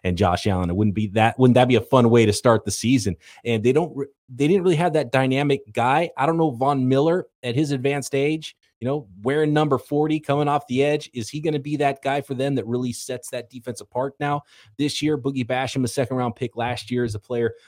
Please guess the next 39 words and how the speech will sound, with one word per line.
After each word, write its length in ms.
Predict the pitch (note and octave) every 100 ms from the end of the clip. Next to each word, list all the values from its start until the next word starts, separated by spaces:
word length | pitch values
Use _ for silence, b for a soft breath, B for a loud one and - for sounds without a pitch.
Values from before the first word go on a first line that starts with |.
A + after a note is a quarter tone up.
| _ -
that 80 |
I 40 | B2
like 300 | A#2 A#2+ A#2
as 120 | G2
well 260 | G2+ A#2 A2+
as 100 | G#2
a 60 |
rotational 680 | G#2+ G#2+ - A#2+ - A#2 G2
player. 440 | - A#2 B2 A2 - b b -
Um, 360 | G#2+ G#2 G2 - _
you 100 | A#2
know, 200 | G#2 G2+
and 340 | G#2+ G2 G2
they've 160 | G#2 F#2+
had 220 | G2+ E2 D#2+ _ _ -
A 100 | A2
J 140 | A2
Epinesa 680 | G#2+ F#2+ A#2 C3 - A#2 G#2
and 220 | G2 F#2
Greg 200 | G2+ G2+
Rousseau, 640 | F#2 F#2 - C3+ C3 B2
and 420 | G#2+ A2 G#2 G2 F#2+
they've 160 | G2
spent 240 | - - C#3+
a 60 |
lot 240 | B2 B2+ B2
of 300 | A2 G2 -
early 280 | C3 B2 A2+
round 240 | A2+ G2+
resources 600 | G2 G#2+ - G#2+ - F#2
recently, 480 | F2 A#2+ - G#2+ G#2
but 160 | F2 -
those 200 | C#3 D3+
are 100 | C#3
sort 200 | C#3+ G#2+
of 80 | -
bigger 240 | A#2 A2+ A2+
bodied, 580 | G2 G#2 G#2 G2 F#2 -
not 300 | G#2 G#2